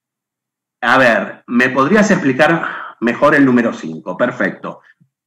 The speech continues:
Voy a, a, a volver a hacer un resumen. El enatipo cinco es la pasión de la avaricia,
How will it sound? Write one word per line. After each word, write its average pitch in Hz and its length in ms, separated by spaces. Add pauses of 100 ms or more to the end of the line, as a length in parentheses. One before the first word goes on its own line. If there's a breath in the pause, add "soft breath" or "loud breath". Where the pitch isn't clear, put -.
Voy 120 180
a, 110 140
a, 107 140 (200)
a 104 100
volver 107 220
a 120 40
hacer 120 200
un 113 240
resumen. 98 500
El 113 140
enatipo 190 400
cinco 196 540 (280 loud breath)
es 208 240
la 185 140
pasión 185 460
de 156 160
la 160 100
avaricia, 95 800